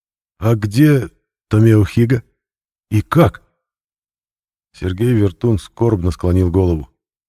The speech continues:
"Насколько мне известно, он был убит на вечерней прогулке в своей резиденции.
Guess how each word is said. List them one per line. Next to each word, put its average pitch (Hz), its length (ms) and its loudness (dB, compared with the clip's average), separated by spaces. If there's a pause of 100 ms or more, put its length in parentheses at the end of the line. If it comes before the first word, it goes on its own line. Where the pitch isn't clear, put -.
(720)
"Насколько 98 480 -2
мне 98 220 2
известно, 113 400 0
он 107 120 2
был 110 180 4
убит 113 340 0
на 101 80 2
вечерней 104 440 2
прогулке 107 500 0
в 85 60 -8
своей 92 280 0
резиденции. 92 680 -2